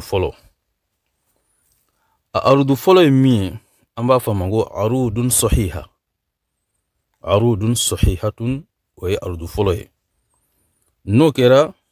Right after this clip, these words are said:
daribu kelen dɔrɔn de b'a bolo. An b'a fɔ a ma ko daribun mumathil, ayi daribun sɔhih.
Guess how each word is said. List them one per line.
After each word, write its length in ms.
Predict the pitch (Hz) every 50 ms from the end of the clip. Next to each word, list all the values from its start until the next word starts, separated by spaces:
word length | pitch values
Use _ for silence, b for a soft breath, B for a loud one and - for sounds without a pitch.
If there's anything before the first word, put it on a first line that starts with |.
| _ _ -
daribu 320 | 92 110 117 123 120 120
kelen 260 | - - 120 120 117
dɔrɔn 180 | 113 113 113 101
de 40 | 90
b'a 160 | 82 82 78
bolo. 220 | - - 55 - - - - - - _ - - - - - _ _ _ _ _ _ -
An 60 | 98
b'a 120 | 104 104 95
fɔ 120 | - 95
a 20 |
ma 140 | 87 85 82 78
ko 220 | 104 120 143 - _ _ _ _ _ _ _ _ _ _ _ _ _ _
daribun 460 | 90 87 107 139 151 143 131 135 131
mumathil, 560 | 123 120 120 127 131 127 117 - 90 80 - - - _ _ _ _ _ _ _ _ _ _ _ _ _ _ _ _ _ -
ayi 240 | 113 123 131 135 107
daribun 460 | 85 98 117 135 123 95 101 113 113
sɔhih. 440 | 104 - - - - 110 92 73